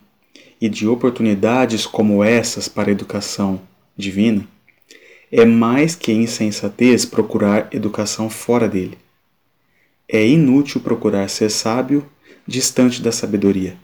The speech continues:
querer ser verdadeiro ao mesmo tempo em que se rejeita a verdade, procurar iluminação fora da luz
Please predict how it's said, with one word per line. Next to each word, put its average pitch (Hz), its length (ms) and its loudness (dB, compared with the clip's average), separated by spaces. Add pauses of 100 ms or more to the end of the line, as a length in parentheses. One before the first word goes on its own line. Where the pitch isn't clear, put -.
(680)
querer 113 300 0
ser 110 200 -2
verdadeiro 104 760 0
ao 110 120 -4
mesmo 101 280 0
tempo 104 400 -2
em 120 40 -4
que 120 120 -8
se - 160 -8
rejeita 110 480 0
a 95 40 -2
verdade, 90 520 -8 (840)
procurar 101 540 -4
iluminação 101 840 0
fora 123 480 2
da 110 120 0
luz 98 440 -4